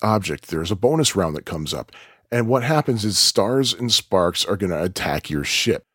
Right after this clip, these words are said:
And, um, the crazy thing about this being a bonus round, this is a rare instance in which you can actually lose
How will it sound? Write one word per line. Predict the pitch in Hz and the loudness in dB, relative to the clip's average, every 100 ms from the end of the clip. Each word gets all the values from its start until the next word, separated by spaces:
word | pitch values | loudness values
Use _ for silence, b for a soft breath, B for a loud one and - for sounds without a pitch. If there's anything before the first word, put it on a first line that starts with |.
| _ _ _ | _ _ _
And, | 123 117 120 117 113 | 2 4 4 2 2
um, | 117 117 113 110 B B B _ _ _ | 2 2 0 -2 B B B _ _ _
the | - | -12
crazy | - 143 170 180 | -4 2 4 4
thing | 196 156 | 4 4
about | 135 131 | 4 2
this | 120 - | 2 0
being | 120 | 2
a | 110 | 2
bonus | 85 98 104 95 - | 2 2 2 2 0
round, | 80 69 69 B B B | -2 -4 -8 B B B
this | - 131 | 0 2
is | 180 135 - 123 | 4 2 -2 2
a | 117 | 2
rare | 107 90 90 113 139 147 - | 2 -2 2 4 4 2 2
instance | 123 131 - 90 78 95 | 4 4 2 0 2 2
in | |
which | 95 92 - | 2 2 2
you | 120 | 0
can | 127 135 117 - | 2 0 0 -2
actually | 98 107 - - 123 117 117 117 | -2 0 0 2 4 4 4 2
lose | 92 92 104 110 107 | 0 2 4 4 2